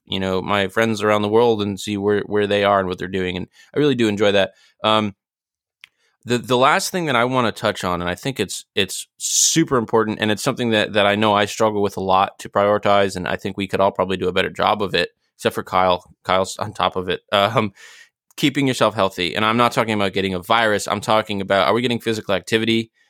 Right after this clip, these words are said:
Um, are you taking breaks mentally? And, you know, for me, when I'm working a gig, um, I'm very physically active. You're pushing boxes and I'm climbing ladders and I'm running cables. And so you're moving around a lot. And,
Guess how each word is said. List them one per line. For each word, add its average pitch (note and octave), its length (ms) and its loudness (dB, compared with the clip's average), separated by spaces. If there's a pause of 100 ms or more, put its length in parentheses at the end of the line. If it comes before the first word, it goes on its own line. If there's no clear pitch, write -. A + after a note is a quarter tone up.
(180)
Um, G2 220 0
are G2+ 60 0
you G2+ 120 -2
taking G2+ 360 -2
breaks F#2+ 420 -2
mentally? F2+ 600 -4
And, G#2 240 -4
you A2+ 80 -2
know, A2 80 2
for A2+ 160 -4
me, B2 280 4
when G#2+ 200 -2
I'm A2+ 180 0
working A2+ 380 -2
a F#2+ 60 -4
gig, A2 440 0 (420)
um, F#2 560 0 (480)
I'm A#2 100 -6 (140)
very F#3 220 2
physically B2 480 -2
active. E3+ 340 -2
You're G2+ 100 -2
pushing F2 520 -8
boxes C#3 400 0
and G#2 100 -4
I'm F#2+ 100 -4
climbing G2 340 -4
ladders A#2 360 2
and G2 100 -2
I'm F#2+ 80 -4
running F#2+ 180 -4
cables. A2+ 340 -2
And G2+ 100 -6
so A2 100 -8
you're G#2+ 120 0
moving C#3 320 0
around A2+ 240 2
a A2 40 2
lot. G#2 260 4 (340)
And, A2 300 -2